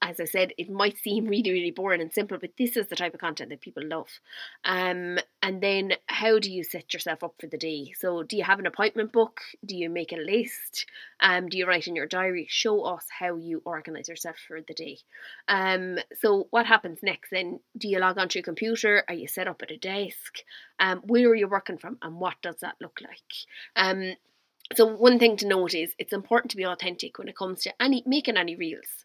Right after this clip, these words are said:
really, um, but in particular this one. So don't show off a routine or a life that you don't have. Don't say, "I wake up at five A M," if you don't ever wake up at five A M,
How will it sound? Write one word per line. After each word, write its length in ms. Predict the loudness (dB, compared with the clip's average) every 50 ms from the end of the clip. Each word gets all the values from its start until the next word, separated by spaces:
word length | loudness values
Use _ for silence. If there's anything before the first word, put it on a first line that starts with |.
| _ -6
really, 300 | -4 -2 -2 -4 -6 -12 -16 -16 -16 -16 -16 -16 -16 -2 2
um, 220 | 2 4 4 2 2
but 160 | 0 0 0
in 80 | 0 -2
particular 380 | -2 -2 -2 -2 -4 -8 -10 -10
this 200 | -10 -10 -10 -10
one. 140 | -12 -8
So 100 | -6 -4
don't 300 | -2 2 2 4 4 4
show 140 | 6 6 6
off 160 | 6 4 4
a 40 | -2
routine 460 | -4 -4 -2 -4 -4 -4 -2 -2 -2 -4
or 140 | -4 -6 -4
a 40 | -2
life 240 | -2 -2 -4 -6 -10
that 180 | -12 -12 -12
you 60 | -12
don't 180 | -10 -12 -12 -10
have. 240 | -8 -8 -10 -6 _
Don't 220 | 4 4 4 4
say, 180 | 2 0 -2 -2 -4
"I 160 | -6 -6 -4
wake 200 | -4 -4 -4 -4
up 160 | -4 -6 -6
at 60 | -8 -8
five 320 | -2 0 2 2 2 2
A 160 | 2 2 4
M," 240 | 4 4 2 2 -2
if 140 | -6 -10 -10
you 60 | -6
don't 280 | -4 0 0 0 0 0 2
ever 380 | 2 2 2 0 -2 -2 -4 -4 _
wake 220 | -2 0 0 -2
up 100 | -4 -6
at 100 | -8 -6
five 260 | -4 -2 -2 -2 -2
A 120 | -4 -4 -2
M, 260 | -4 -4 -4 -6